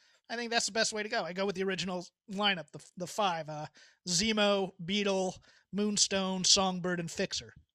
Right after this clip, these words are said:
Uh, just make it a simple, straight-ahead origin story. I don't know the answer to this, so were either of you E C W fans at any point? Oh, yeah.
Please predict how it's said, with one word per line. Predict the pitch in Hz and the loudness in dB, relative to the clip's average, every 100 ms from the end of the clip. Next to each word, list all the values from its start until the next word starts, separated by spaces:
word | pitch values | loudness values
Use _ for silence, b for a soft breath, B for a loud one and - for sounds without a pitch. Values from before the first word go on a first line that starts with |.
| _ _ _ 214 | _ _ _ -12
Uh, | 214 - | -12 -4
just | 208 202 - _ _ _ - | 0 0 0 _ _ _ -8
make | 190 202 | -2 0
it | 214 | 4
a | |
simple, | - 214 208 | 4 4 2
straight-ahead | 202 220 214 226 | 0 4 6 6
origin | 226 214 185 151 | 8 6 4 0
story. | 143 147 131 120 - _ _ _ - B B B B B B B B _ | -2 -2 -6 -12 -18 _ _ _ -16 B B B B B B B B _
I | 185 | 0
don't | 240 | 6
know | 254 | 6
the | 247 254 | 8 8
answer | 262 254 | 8 8
to | 240 | 10
this, | 254 254 | 10 10
so | 247 220 | 8 8
were | 214 214 | 8 6
either | 262 285 262 | 4 4 4
of | 233 | 6
you | 247 | 4
E | 254 254 | 8 10
C | - 254 | 10 10
W | 262 277 214 | 8 8 6
fans | 175 190 185 | 6 6 6
at | 185 - | 4 4
any | 190 180 | 4 2
point? | - 180 135 - - _ _ | 0 -2 -4 -10 -16 _ _
Oh, | 220 | 2
yeah. | 226 208 135 | 6 6 4